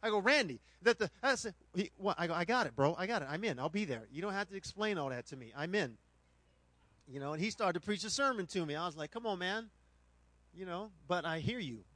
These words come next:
I hear you. And because he's a friend, when he invites me to something,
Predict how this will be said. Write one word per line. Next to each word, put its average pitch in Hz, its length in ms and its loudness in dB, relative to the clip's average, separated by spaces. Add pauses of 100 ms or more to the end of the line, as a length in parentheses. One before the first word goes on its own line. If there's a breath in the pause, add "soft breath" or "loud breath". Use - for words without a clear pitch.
(300)
I 135 100 -16
hear 175 180 -6
you. 104 180 -10 (140)
And 127 120 -12
because 143 320 -6
he's 139 180 -12
a 117 40 -18
friend, 220 580 -2 (800)
when 156 140 -2
he 175 140 2
invites 170 400 0
me 180 120 -6
to 151 80 -6
something, 180 580 -6